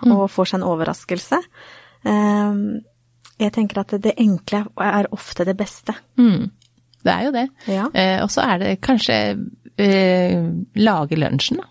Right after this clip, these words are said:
Speaker 1: Eller, eh,
Speaker 2: Mhm.
Speaker 1: i-, overraske litt med sånne, sånne ting som hjelper hverdagen litt. Eh, jeg vet at det, eh, man, man, man sier sånn, eh, må man alltid gjøre noe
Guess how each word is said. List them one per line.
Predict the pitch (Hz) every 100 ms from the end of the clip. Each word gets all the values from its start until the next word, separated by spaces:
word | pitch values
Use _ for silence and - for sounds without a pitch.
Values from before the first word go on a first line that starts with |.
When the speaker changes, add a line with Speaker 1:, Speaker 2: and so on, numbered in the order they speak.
| _
Speaker 1:
Eller, | 233 208 196 190
eh, | 320 370 269 311
Speaker 2:
Mhm. | 494 - - - _ -
Speaker 1:
i-, | - - - -
overraske | 247 202 151 151 196
litt | 180 180
med | 180
sånne, | 180 160 160 175 - _ -
sånne | 170 160
ting | 156 156
som | 180
hjelper | 180 156 143 - - 196 208 -
hverdagen | 190 156 143 143
litt. | 151 214 - - -
Eh, | 180 165 165 165 160 156 156 - - - -
jeg | 175
vet | 151 160
at | -
det, | 170 170 170 - - - - - _
eh, | 170 160 160 160 156 160 - -
man, | - 165 170 165
man, | 160 165 180 185 -
man | 165 165
sier | - - 156
sånn, | 156 135 - _ - - - - - - _ -
eh, | 175 143 143 151 151 180
må | - 156 156
man | 165
alltid | 143 - 160 156
gjøre | 165 156 147 -
noe | 160